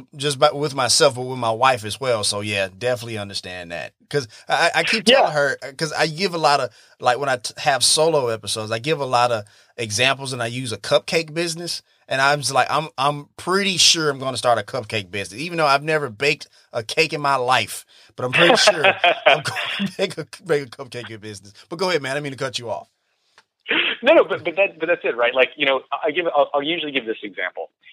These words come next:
Speaker 2: You know, if you know yourself and you really know what's gonna make you happy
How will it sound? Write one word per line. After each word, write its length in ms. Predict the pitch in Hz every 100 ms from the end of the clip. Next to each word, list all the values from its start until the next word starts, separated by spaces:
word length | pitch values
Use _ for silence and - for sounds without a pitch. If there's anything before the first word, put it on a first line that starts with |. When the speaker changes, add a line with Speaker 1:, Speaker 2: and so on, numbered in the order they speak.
| _ _ -
Speaker 2:
You 100 | 143
know, 220 | 139 131 _ _
if 120 | 151 -
you 140 | 247
know 220 | 214 143
yourself 600 | 139 117 113 - 85 73 - _ _ _
and 160 | 127 131
you 380 | 131 127 131
really 340 | 151 175 190 175
know 220 | 127 113
what's 220 | 101 104 -
gonna 140 | 113
make 240 | 107 107 -
you 100 | -
happy 360 | - 78 - -